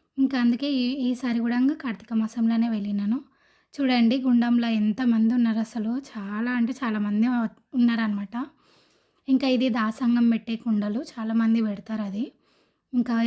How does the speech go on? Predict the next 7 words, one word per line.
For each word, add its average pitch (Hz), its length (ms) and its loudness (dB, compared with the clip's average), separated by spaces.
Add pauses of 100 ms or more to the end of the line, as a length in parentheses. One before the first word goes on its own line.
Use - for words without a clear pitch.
(180)
అక్కడ 226 220 -2
నుంచి 240 380 2 (160)
గుండం 240 360 2
దగ్గర 226 280 -2
నుంచి 233 360 0 (720)
మేమైతే 247 500 2
ఇంకా 226 280 0